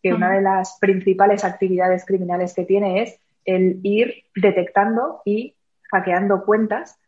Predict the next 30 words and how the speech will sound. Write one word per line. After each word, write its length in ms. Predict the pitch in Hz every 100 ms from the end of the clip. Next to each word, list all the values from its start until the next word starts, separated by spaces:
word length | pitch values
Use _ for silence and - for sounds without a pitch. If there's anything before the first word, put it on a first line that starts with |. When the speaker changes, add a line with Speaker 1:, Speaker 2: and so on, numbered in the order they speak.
| _
Speaker 1:
de 180 | - 185
forma 280 | 180 185 202
indiscriminada. 920 | 214 190 190 180 165 170 156 - - _ _ _ _ -
Speaker 2:
Guau. 120 | 190
Speaker 1:
¿Qué 160 | 233 233
es 100 | 220
lo 160 | 214
que 420 | 214 202 202 202
hacen 300 | 127 233 240
luego? 260 | 240 233 175
Pues 160 | 180 180
extorsionar. 680 | 180 180 175 175 175 160 - - _
Claro, 180 | 196 180
tú 60 |
imagínate, 560 | 214 233 208 175 175 175
a 100 | 180
más 260 | 196 220 -
tiempo 320 | 233 226 202
estás 260 | 185 190 196
en 100 | 196
internet, 500 | 185 180 185 226 -
más 240 | 208 220
importancia 600 | 240 190 185 196 202 180
le 80 | 170
estás 260 | 165 175 170
dando 340 | 175 180 220 -
a 120 | 180
tus 160 | 180
propios 320 | - 175 196 -
perfiles, 640 | 160 - 226 180 170